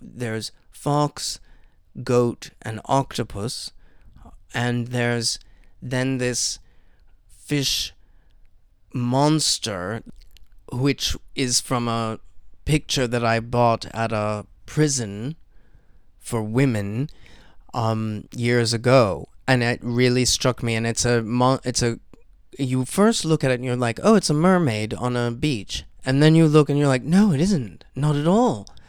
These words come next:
The head is a fish, and the body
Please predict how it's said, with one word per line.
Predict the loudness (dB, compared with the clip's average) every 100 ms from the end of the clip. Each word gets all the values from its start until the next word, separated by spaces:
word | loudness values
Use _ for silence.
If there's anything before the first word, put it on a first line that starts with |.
| -20 -14 -4
The | 0
head | 2 4 4 4 2
is | -2 -2 0
a | -2
fish, | -2 -4 -4 -6 -6
and | -2 -2
the |
body | 0 2 2 2 0 -4 -12